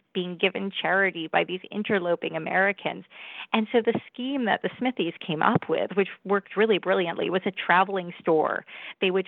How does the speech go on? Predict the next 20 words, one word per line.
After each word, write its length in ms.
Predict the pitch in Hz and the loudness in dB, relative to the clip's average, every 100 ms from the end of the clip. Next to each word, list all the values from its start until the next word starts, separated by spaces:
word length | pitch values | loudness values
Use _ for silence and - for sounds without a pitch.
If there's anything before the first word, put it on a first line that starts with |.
| - | -2
fit 120 | 285 | 2
up 180 | 269 220 | 2 2
one 140 | - 202 | 0 0
of 120 | 180 | 0
their 220 | 175 170 | 0 0
trucks 420 | - - - _ - | 0 0 0 _ -16
with, 280 | 180 180 165 | -2 2 2
you 120 | 160 156 | 0 -4
know, 220 | 156 - | -4 -4
with, 300 | 170 160 156 | 2 2 2
um, 280 | - 147 151 _ _ _ - | -4 -6 -10 _ _ _ 2
things 240 | 247 233 - | 2 2 0
to 80 | 202 | 0
buy, 500 | 190 180 156 156 - | 4 4 4 0 -2
um, 260 | 160 156 160 - - | -2 -2 -8 -18 -10
household 640 | - 214 185 - 180 180 | 2 2 2 -4 -2 2
items 320 | 170 170 170 202 | 2 2 0 -2
of 100 | 190 _ | -6 _
all 340 | 254 254 262 220 | 0 2 2 0
varieties, 760 | 196 175 175 180 165 160 160 | 0 0 2 0 0 -4 -6